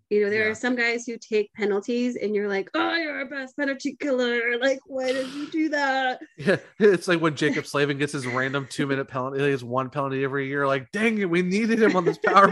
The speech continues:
Speaker 2: play,
Speaker 1: <laughs>
Speaker 2: on this penalty kill." It's like, it's his first one. I know, but still.
Speaker 1: <laughs> Yeah, and it, he, it, it's, it's lucky for the Wolves that they're, I mean, their P K is not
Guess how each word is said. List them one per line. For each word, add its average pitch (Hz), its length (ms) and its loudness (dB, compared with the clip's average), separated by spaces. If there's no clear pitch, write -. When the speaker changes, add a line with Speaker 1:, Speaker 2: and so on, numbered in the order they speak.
Speaker 2:
play, 196 180 0
Speaker 1:
<laughs> - 280 -2
Speaker 2:
on 190 120 4
this 196 200 4
penalty 214 420 4
kill." 165 180 4
It's 160 160 2
like, 170 140 -4
it's 185 120 -10
his 202 160 -10
first 214 380 -6
one. 196 280 2
I 180 160 4
know, 190 180 2
but 175 140 0
still. - 540 2
Speaker 1:
<laughs> 320 60 -10
Yeah, 269 100 2
and 269 260 0
it, 269 260 2
he, 277 420 0
it, - 920 -10
it's, 240 280 -2
it's 247 240 0
lucky 302 520 0
for 240 640 0
the 202 300 -6
Wolves 202 500 -6
that 185 160 -4
they're, 180 600 -2
I 269 60 2
mean, 311 140 2
their 311 120 -2
P 381 220 -2
K 370 200 -4
is 311 180 -6
not 269 240 -2